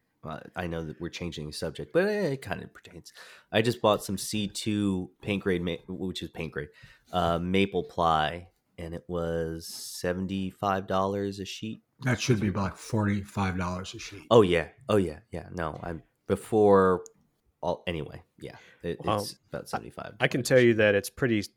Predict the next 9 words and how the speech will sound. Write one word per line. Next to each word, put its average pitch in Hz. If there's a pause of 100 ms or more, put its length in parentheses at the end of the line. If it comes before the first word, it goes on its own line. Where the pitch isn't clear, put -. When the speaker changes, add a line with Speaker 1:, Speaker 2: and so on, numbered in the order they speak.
(360)
Speaker 3:
pretty 113
sad. 107
I, 110
like, 110
I've 110
not 107
purchased - (280)
sheet 113
goods 101